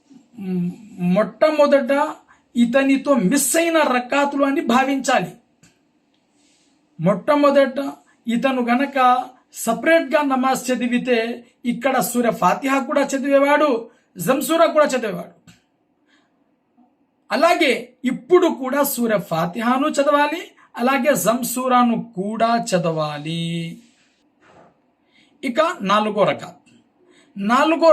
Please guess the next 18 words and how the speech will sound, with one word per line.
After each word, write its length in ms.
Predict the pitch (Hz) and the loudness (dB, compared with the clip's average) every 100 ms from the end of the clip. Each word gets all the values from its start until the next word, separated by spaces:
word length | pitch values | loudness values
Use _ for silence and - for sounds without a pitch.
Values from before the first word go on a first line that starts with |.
| 294 | 4
రకాత్లో 380 | 285 269 269 277 - | 2 -4 -4 -4 -2
చేరాడనుకోండి, 760 | 226 226 208 165 156 143 139 - _ _ _ _ _ 170 | 2 4 2 -2 -8 -12 -12 -18 _ _ _ _ _ -2
మొదటి 300 | 175 220 226 233 | 0 0 0 -2
రకాత్లో 420 | 233 240 240 233 208 170 | 0 0 0 -2 -2 -2
లేడు, 220 | 190 233 - _ _ _ _ _ 180 | -2 -6 -14 _ _ _ _ _ -6
గురుగారు 320 | 180 202 202 196 | -4 0 -2 -2
మొదటి 240 | 185 196 208 | -4 -4 -4
రకాత్లో 340 | 208 208 208 202 | -2 -2 -2 -4
లేరు, 220 | 202 214 254 - _ _ _ | -4 -4 -6 -12 _ _ _
రెండో 260 | 170 202 226 220 | -4 0 2 2
రకాత్లో 400 | 220 220 220 220 220 | 4 2 2 -2 -2
లేరు, 240 | 226 247 254 - _ _ - 160 | -2 -4 -8 -16 _ _ -8 -2
మూడో 220 | 185 214 233 226 | -2 0 2 0
రకాత్లో 460 | 226 226 226 226 226 | 2 0 0 -4 0
లేరు, 260 | 226 233 247 - - _ _ _ 170 | 0 -2 -4 -8 -18 _ _ _ 0
నాలుగో 520 | 180 226 254 247 269 247 | 4 4 2 2 2 2
రకాత్లో 440 | 233 226 220 220 262 | 4 4 4 0 -6
చేరాడనుకోండి. 720 | 185 180 175 147 135 - - | -2 0 0 -2 -10 -16 -20